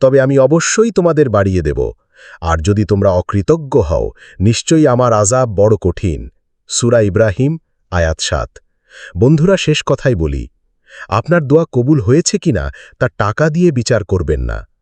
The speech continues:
বরং দেখুন আল্লাহ কি আপনাকে পরিবর্তন করছেন, আপনাকে পরিশুদ্ধ করছেন। যদি হ্যাঁ, তাহলে নিশ্চিত থাকুন টাকা তো আসবেই,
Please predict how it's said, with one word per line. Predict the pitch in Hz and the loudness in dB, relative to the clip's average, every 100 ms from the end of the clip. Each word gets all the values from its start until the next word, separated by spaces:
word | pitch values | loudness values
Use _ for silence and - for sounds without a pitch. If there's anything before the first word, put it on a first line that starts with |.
| _ - - 87 | _ -20 -8 0
বরং | 101 107 | 2 2
দেখুন | 90 107 - 120 69 - - - | 0 0 0 0 -2 -10 -14 -4
আল্লাহ | 110 123 139 160 | -2 0 -2 -2
কি | 170 | -2
আপনাকে | 151 156 147 | -2 -2 -6
পরিবর্তন | 104 - 92 95 104 - 135 131 | -6 -4 -2 2 0 0 -2 0
করছেন, | 147 135 - 185 71 - _ - - | -2 -2 0 0 -2 -6 _ -20 -6
আপনাকে | 95 107 110 - | -2 0 0 0
পরিশুদ্ধ | 98 104 - 127 107 151 | 0 -2 -2 -4 -2 -2
করছেন। | 147 165 - 214 101 71 - - | 0 -2 0 -2 -2 -6 -12 -8
যদি | 101 123 113 | -2 0 0
হ্যাঁ, | - 156 131 76 - - - | 0 0 2 0 -8 -12 -4
তাহলে | 147 170 | 0 0
নিশ্চিত | 117 131 - - 214 - | 2 2 0 -4 -6 -6
থাকুন | - 160 110 62 - - - | -6 -2 -2 -2 -6 -14 -6
টাকা | 117 127 170 | -4 -2 -2
তো | - | 2
আসবেই, | 151 147 - 160 151 69 | 2 0 0 0 0 -2